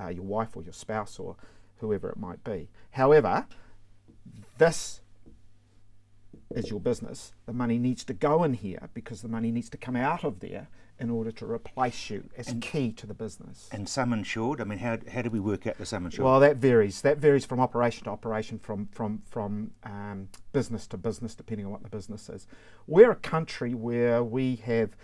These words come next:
Speaker 1: so many small business, they are often tradespeople who happen to be in business.
Speaker 2: Yep.
Speaker 1: Because that's the way they get their remuneration, that's how they make their money, that's how they pay their bills.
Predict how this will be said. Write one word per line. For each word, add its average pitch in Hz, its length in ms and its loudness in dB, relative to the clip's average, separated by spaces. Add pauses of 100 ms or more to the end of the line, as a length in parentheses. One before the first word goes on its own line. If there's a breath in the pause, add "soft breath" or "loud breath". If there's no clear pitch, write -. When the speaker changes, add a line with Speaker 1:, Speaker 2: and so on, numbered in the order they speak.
(160 loud breath)
Speaker 1:
so - 180 -2
many 143 120 -2
small 110 320 -2
business, 104 380 -4
they 110 200 -4
are 113 240 -2
often 151 340 -6
tradespeople 123 1040 -4
who 110 160 -8
happen 123 260 -6
to 104 80 -8
be 101 140 -6
in 95 100 -6
business. - 540 -10 (260)
Speaker 2:
Yep. - 300 -8
Speaker 1:
Because 120 260 -4
that's - 240 -2
the - 100 -6
way 120 240 0
they 107 200 -4
get 127 240 -6
their 110 240 -4
remuneration, 107 720 -4
that's - 180 -10
how 113 120 -4
they 101 120 -6
make 107 360 -4
their 107 120 -6
money, 98 300 -8 (260 soft breath)
that's - 180 -10
how 143 80 -2
they 110 100 -2
pay 104 180 -8
their 98 100 -6
bills. 92 560 -8